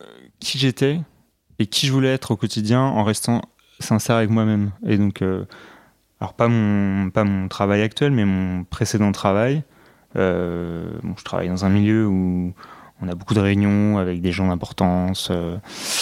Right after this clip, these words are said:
euh, et rien que les réunions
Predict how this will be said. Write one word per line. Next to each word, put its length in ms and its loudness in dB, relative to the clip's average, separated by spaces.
euh, 300 -4
et 380 2
rien 220 4
que 80 -2
les 100 4
réunions 500 2